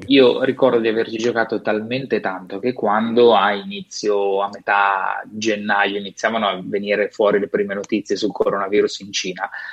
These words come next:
ricordavo esattamente, le immaginavo come se fossero i bannerini di Plague che ti dice:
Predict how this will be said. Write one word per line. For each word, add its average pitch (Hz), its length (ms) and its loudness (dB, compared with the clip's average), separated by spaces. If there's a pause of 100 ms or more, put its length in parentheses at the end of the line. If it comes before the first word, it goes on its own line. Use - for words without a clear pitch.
(100)
ricordavo 123 800 4
esattamente, 139 840 2
le 131 160 6
immaginavo 131 640 2
come 127 240 2
se 120 160 -4
fossero 120 460 2
i 117 120 -2
bannerini 113 680 2
di 113 120 -4
Plague 107 440 2
che 107 140 -6
ti 101 120 -10
dice: 104 260 -4